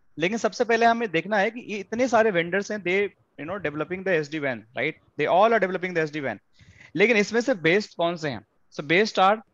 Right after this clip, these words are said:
ये best हैं, Fortinet, V M ware, Cisco, Palo Alto and Versa Network।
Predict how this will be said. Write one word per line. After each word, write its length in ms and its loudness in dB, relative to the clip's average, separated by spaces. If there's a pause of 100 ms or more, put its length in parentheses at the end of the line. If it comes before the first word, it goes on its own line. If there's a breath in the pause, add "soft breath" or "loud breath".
(100)
ये 120 -4
best 340 -2
हैं, 160 -14 (160)
Fortinet, 580 -2 (180)
V 260 -4
M 100 -6
ware, 240 2 (640)
Cisco, 400 -2 (640)
Palo 300 2
Alto 320 0
and 160 -6
Versa 300 -4
Network। 340 -10